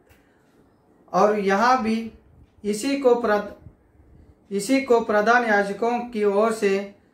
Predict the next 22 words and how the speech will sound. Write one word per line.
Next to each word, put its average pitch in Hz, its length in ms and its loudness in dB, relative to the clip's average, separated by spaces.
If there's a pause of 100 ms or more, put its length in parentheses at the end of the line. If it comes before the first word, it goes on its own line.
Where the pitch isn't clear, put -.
(260)
अधिकार 214 440 2
मिला 208 260 2
है 208 360 -2
कि 226 140 -6
जो 226 380 2
लोग 220 380 -2
तेरा 208 260 0
नाम 208 340 -2
लेते 202 340 -2
हैं 196 120 -2
उन 196 280 -4
सब 240 460 -4
को 214 180 -4
बांध 190 300 0
ले।" 170 140 0 (960)
परंतु 220 380 0
प्रभु 220 340 0
यीशु, 220 380 0 (380)
प्रभु 220 280 2
ने 262 120 4
उसे 226 280 -2
कहा, 202 260 0